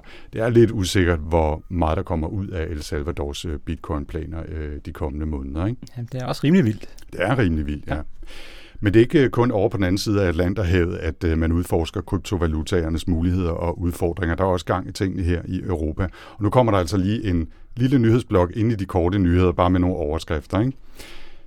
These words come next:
Speaker 1: Skatteministeriet har for eksempel lige meddelt, at man vil opdatere sine regler for kryptovaluta, fordi cirka to tredjedele af de identificerede kryptohandlere i perioden to tusind og femten til nitten ikke har været korrekt opgivet til skattemyndighederne. Det skal der styr på.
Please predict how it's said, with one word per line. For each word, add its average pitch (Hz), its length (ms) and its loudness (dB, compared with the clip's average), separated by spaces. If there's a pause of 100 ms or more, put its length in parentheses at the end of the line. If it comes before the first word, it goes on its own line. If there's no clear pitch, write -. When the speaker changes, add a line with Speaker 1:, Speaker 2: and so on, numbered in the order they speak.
Speaker 1:
Skatteministeriet 92 920 2
har 78 60 0
for 92 120 -2
eksempel 92 360 0
lige 110 120 -2
meddelt, 90 500 0
at - 180 -6
man 87 120 0
vil 92 100 -4
opdatere 107 540 0
sine 127 280 0
regler 80 260 -2
for - 120 -6
kryptovaluta, 82 840 -2 (140)
fordi 127 400 -4
cirka 104 320 0
to - 220 -4
tredjedele 82 640 -2
af 85 160 -4
de 87 200 -8
identificerede 87 800 -4
kryptohandlere 85 840 -2
i 82 80 -6
perioden 80 520 0
to 107 200 -6
tusind 95 280 -4
og 85 60 -4
femten 90 320 -2
til 87 140 -2
nitten 85 300 0 (300)
ikke 101 300 4
har 98 80 2
været 78 200 -2
korrekt 78 440 -6
opgivet 78 440 -6
til 73 300 -4
skattemyndighederne. 78 880 -2
Det 80 120 -4
skal - 140 -6
der 82 60 -2
styr 95 240 -4
på. 87 220 -4